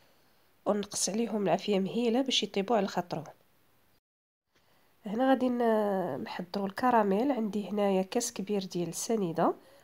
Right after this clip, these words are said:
غنديروه في كاسرونه وغنديروا في، كنديروه فوق العافيه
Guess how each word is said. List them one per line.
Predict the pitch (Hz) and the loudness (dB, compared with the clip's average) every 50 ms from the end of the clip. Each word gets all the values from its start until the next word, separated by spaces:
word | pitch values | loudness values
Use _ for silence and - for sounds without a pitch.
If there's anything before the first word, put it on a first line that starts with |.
| _ - - | _ -8 -6
غنديروه | 180 180 202 233 254 226 | -2 0 2 0 0 0
في | - - | -4 -6
كاسرونه | - 208 202 - - 185 165 165 185 233 277 | -6 -6 -4 -4 -2 -2 0 0 0 0 2
وغنديروا | 277 277 262 233 247 233 233 | 2 0 0 0 -2 -2 -4
في، | - _ _ _ _ _ _ _ _ _ _ _ _ _ _ _ _ _ _ _ _ _ _ _ _ _ _ _ _ _ - 208 196 - - | -6 _ _ _ _ _ _ _ _ _ _ _ _ _ _ _ _ _ _ _ _ _ _ _ _ _ _ _ _ _ -18 -18 -12 -6 -4
كنديروه | 226 214 202 214 214 220 | -4 -2 -2 -2 -4 -4
فوق | - - 208 - - - | -4 -6 -8 -8 -8 -8
العافيه | 180 175 220 - - - 220 247 311 415 466 | -6 -6 -6 -4 -2 0 2 2 2 2 0